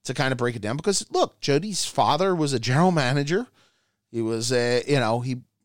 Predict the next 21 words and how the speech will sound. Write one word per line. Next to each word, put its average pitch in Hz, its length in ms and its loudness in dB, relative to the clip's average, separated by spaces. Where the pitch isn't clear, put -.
you 143 100 -18
know, 104 180 -8
he 117 100 -10
was 113 200 -8
a 101 200 -6
longtime 147 420 0
scout. 139 300 0
I 151 40 -4
think - 180 -8
he 190 100 -8
just 143 260 -2
retired 135 560 0
actually 143 520 0
from 127 300 2
the, 120 300 4
uh, 107 80 6
Red 117 240 4
Sox 131 320 2
organization 127 640 2
last 113 340 0
year 147 260 4